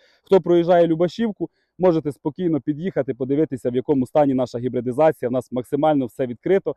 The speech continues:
ми не ховаємось ніде. І тут реально в цьому році ідеальна точність і ідеальна якість. Нам ще дуже багато робити тут роботи, але вже на даному етапі можу сказати, що поки що у нас все виходить так, як ми собі планували,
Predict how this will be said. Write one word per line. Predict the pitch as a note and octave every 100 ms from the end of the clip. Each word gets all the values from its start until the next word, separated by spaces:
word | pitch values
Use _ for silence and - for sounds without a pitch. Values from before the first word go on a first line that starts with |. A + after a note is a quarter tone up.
| _ _ _
ми | D#3 D3
не | C3
ховаємось | - D#3+ F3+ D#3 C#3 -
ніде. | C3+ C3 B2+
І |
тут | - G3 -
реально | B2+ D#3+ D#3+ C3
в |
цьому | - B2+
році | C#3+ D3+ A#2+
ідеальна | B2 A#2+ C#3+ C3+ B2+
точність | - E3+ - B2+ -
і | C3 B2+ B2
ідеальна | B2+ A#2+ C#3+ C3+ B2+
якість. | B2+ B2 - - _ _ _ -
Нам | F#3+
ще | F#3+ F#3 F3+ - _ _ _
дуже | B2+ D#3+ F3 C#3+
багато | B2+ C#3 C3 B2+
робити | B2+ C3 A#2+
тут | C3 B2+
роботи, | D#3+ F#3+ A3+ C#3+
але | C#3+
вже | D3 D3
на | C#3+
даному | D3 C#3 C3+
етапі | E3+ C#3+
можу | C3 B2+ B2
сказати, | C3+ C3 F3+ C#3
що | B2+ B2+ A2+
поки | D#3+ D#3
що | C#3 - A#2
у | B2
нас | C3+ -
все | _ D3
виходить | C3+ A2+ D3+ D3+ B2+ -
так, | C3+
як | A#2+ -
ми | B2+
собі | G#2+ A#2+
планували, | - A#2+ A#2+ A#2 G2